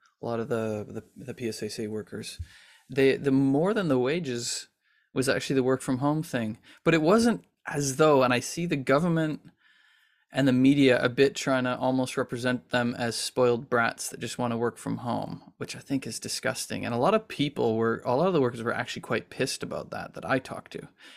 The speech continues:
And they said that it's, it's ultimately an economic question. Uh, and really, when you think about it,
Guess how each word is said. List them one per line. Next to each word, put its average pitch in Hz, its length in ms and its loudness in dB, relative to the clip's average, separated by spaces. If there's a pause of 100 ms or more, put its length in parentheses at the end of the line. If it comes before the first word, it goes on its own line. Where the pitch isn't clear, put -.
(120)
And 139 120 2
they 139 80 4
said 156 320 0
that - 140 -8
it's, - 180 -2
it's 170 180 2
ultimately 190 640 2
an 127 300 2
economic 127 460 -2
question. - 480 -6 (840)
Uh, 127 60 2 (300)
and 143 160 4
really, 220 160 4
when 170 120 4
you 143 80 2
think 233 300 0
about 143 300 -2
it, - 160 -4